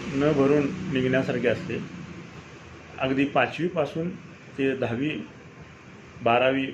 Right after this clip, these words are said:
पंधरावी, अशा स्तरावर विद्यार्थ्यांना शिकण्यासाठी आपले गाव सोडून अन्यत्र ठिकाणी जाय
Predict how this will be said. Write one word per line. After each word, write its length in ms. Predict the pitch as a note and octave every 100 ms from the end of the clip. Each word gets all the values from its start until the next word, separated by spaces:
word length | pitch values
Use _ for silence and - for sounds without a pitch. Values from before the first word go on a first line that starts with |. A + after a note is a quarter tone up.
| - - - - -
पंधरावी, 540 | B2 A#2 A2+ B2+ C3 - - - - - - - - - - - - - -
अशा 340 | B2+ B2 E3 E3
स्तरावर 580 | - C#3+ C3+ C#3 C#3 A2+ - - - -
विद्यार्थ्यांना 580 | A#2+ A2+ C3+ B2+ C3 C3+
शिकण्यासाठी 720 | - C3+ A2+ A2 D#3+ A#2+ F#2+ - - - - - -
आपले 280 | A2 B2 B2+
गाव 260 | A#2+ C3
सोडून 380 | D3+ D3+ A2 G2+ - - - - - - - -
अन्यत्र 540 | B2 C3 C3 C3 A#2+ - - - - -
ठिकाणी 380 | A#2 A#2+ A#2 G#2 - - - - - - C3
जाय 440 | A#2 A#2 A#2 A2